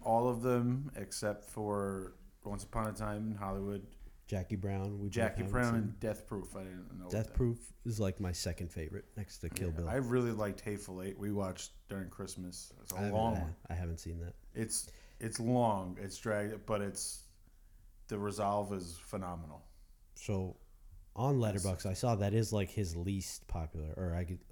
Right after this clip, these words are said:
Speaker 2: I guess as far as reviews go, that's the one people like the least.
Speaker 1: It's, it,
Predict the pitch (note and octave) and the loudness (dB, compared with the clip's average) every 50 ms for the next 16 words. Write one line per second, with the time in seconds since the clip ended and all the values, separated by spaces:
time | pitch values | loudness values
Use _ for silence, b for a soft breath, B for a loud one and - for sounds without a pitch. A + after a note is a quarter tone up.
0 | - - F#2+ F#2+ F#2+ F2 - F#2+ F2 - - A2 G#2+ G2+ F#2+ G#2 F#2+ F#2+ G#2+ G#2 | -8 -4 -2 0 0 0 -2 -4 -2 2 4 4 4 4 4 2 2 4 4 4
1 | G#2 G2 F2+ - F2+ E2+ E2 E2+ E2+ E2+ E2 - - G2 F#2 F2 F2 F2 E2+ - | 4 2 0 -2 -2 0 0 0 0 -2 -2 -4 -4 -2 -2 0 0 -2 -2 -4
2 | - F#2+ - F#2 F2 E2+ E2+ E2 - - E2 D#2+ D#2+ E2+ E2 D#2 D2+ - - - | -4 -4 -4 -2 -2 -2 -2 -4 -4 -6 -6 -4 -4 -4 -4 -4 -4 -6 -6 -8
3 | - G2 F2 | -10 -12 -12